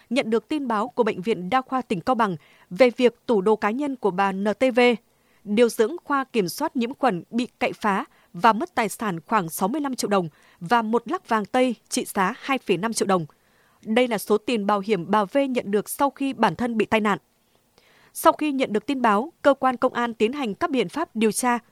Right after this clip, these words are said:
Kết quả ban đầu xác định, khoảng hai mươi giờ tối ngày mười chín tháng chín năm hai nghìn không trăm hai mươi ba, Hoàng Thanh Ngân, cán bộ công tác cùng khoa với bà N T V, đã đến khoa kiểm soát nhiễm khuẩn Bệnh viện Đa khoa tỉnh cậy phá tủ đồ cá nhân của bà N T V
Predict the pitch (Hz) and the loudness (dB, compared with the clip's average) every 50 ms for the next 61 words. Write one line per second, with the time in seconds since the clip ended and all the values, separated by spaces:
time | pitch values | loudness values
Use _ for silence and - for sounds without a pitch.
0 | _ _ _ _ _ _ _ _ - 370 - - 254 190 175 233 254 226 226 214 | _ _ _ _ _ _ _ _ -2 -2 2 2 2 2 2 0 -2 0 -2 -2
1 | 180 - 320 - - 254 202 170 _ _ _ _ _ _ _ _ _ - 269 214 | 0 -2 -4 0 0 0 0 0 _ _ _ _ _ _ _ _ _ 0 0 0
2 | 180 196 - 311 294 311 294 - - 233 214 202 202 _ - 214 214 269 311 294 | -2 -6 -6 -6 -4 -4 -4 -2 0 0 0 0 -2 _ 0 0 0 0 -2 -2
3 | 233 220 220 190 - - 220 220 240 240 - - 233 214 208 277 370 _ _ 247 | 0 0 -2 0 0 -4 -4 -4 -4 -6 -4 -2 0 0 -2 -2 -8 _ _ 0
4 | 269 262 247 277 262 226 208 190 165 - - 254 - - 254 240 226 220 220 220 | 0 0 0 -4 -4 -2 -2 -2 -4 -4 -6 -6 -6 -6 -6 -6 -2 0 2 2
5 | 214 214 - _ _ _ _ _ _ _ _ 247 247 226 - 294 294 285 277 285 | 2 0 -4 _ _ _ _ _ _ _ _ 0 0 2 -2 -4 -4 0 0 0
6 | 269 262 226 _ _ _ _ - 208 226 254 269 226 - - 262 247 220 - 285 | 0 -2 -4 _ _ _ _ 0 0 2 2 0 0 2 0 -2 -2 -2 -4 -6
7 | 339 359 _ _ - 262 220 - _ - 269 262 262 240 202 196 208 208 247 _ | -6 -6 _ _ 0 0 0 -2 _ -4 -2 -2 -2 -4 -2 0 0 0 0 _
8 | - 233 226 214 202 190 196 208 196 - 240 226 233 233 233 233 - _ _ _ | 0 2 2 2 2 2 0 0 2 2 0 2 4 4 4 2 0 _ _ _
9 | _ - - - - 214 214 269 262 240 233 240 285 - _ - 320 302 _ - | _ -20 -20 -12 -6 0 0 0 2 2 0 0 -2 -6 _ -2 -2 -2 _ 0
10 | 240 202 175 - - 285 320 349 _ 269 233 240 262 - - 254 190 160 - 185 | 0 0 0 -2 -6 -6 -6 -4 _ -2 -2 -2 -2 -2 -2 -2 -2 -4 -2 -2
11 | 214 220 202 170 233 185 175 185 190 262 269 - - - _ - 233 180 156 _ | -2 -2 -2 -4 -4 -4 -4 -2 -2 -2 -2 -2 -4 -4 _ -2 -2 -2 -4 _
12 | _ _ _ _ _ 277 233 202 - _ - 208 - _ 269 214 190 202 185 - | _ _ _ _ _ -2 -2 -2 -4 _ -4 -4 -2 _ -2 0 2 0 0 0
13 | 190 196 226 247 254 240 214 _ _ - 196 175 190 196 185 180 185 202 190 _ | -4 -4 -2 -2 -4 -4 -6 _ _ 0 2 2 2 0 0 -2 -2 -2 -2 _
14 | 240 233 202 226 | 0 0 2 4